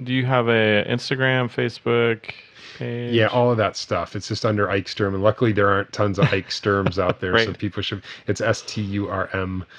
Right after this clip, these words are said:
Speaker 2: and, uh, people can, can find me on, um, I'm, I've been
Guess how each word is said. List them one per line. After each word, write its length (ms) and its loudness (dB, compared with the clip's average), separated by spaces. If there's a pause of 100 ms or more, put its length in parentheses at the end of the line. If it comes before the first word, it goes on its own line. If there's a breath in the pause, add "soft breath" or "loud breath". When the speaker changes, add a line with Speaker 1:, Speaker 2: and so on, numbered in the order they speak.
(340 loud breath)
Speaker 2:
and, 360 -2
uh, 200 -2
people 320 -4
can, 420 -8 (200)
can 180 -6
find 400 -6
me 220 -6
on, 200 -6
um, 260 -10 (100)
I'm, 240 -6 (440)
I've 80 -8
been 280 -6